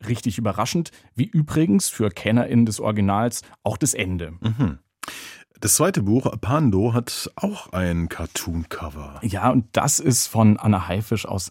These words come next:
Speaker 1: Leipzig. Pando ist eines der ältesten und wahrscheinlich das größte Lebewesen der Welt, eine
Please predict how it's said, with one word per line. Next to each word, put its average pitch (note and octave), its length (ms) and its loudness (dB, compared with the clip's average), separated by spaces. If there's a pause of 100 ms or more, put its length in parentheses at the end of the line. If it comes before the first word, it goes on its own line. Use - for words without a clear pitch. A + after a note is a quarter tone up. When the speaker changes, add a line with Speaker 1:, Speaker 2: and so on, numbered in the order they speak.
Speaker 1:
Leipzig. A#2 540 -2
Pando C#3+ 420 4 (360)
ist - 200 -6
eines G2 280 4
der - 180 -6
ältesten B2 640 4
und G2+ 240 0
wahrscheinlich G2+ 580 0
das - 240 -4 (300)
größte A2+ 520 0
Lebewesen B2 680 4
der G2 140 2
Welt, A2+ 260 0
eine G2 220 4